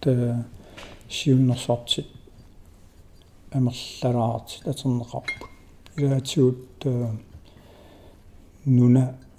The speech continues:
нерниарт-, тран аннартитсисим нерниарн фигинеқарс синнаанера саарл исланнэрми сулеқатиали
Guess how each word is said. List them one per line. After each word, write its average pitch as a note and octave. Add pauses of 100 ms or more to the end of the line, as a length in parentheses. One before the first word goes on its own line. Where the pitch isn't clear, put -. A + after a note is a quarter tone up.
(1080)
нерниарт-, B2 (160)
тран C#3+
аннартитсисим B2+
нерниарн A#2
фигинеқарс - (220)
синнаанера A#2+ (960)
саарл -
исланнэрми B2
сулеқатиали B2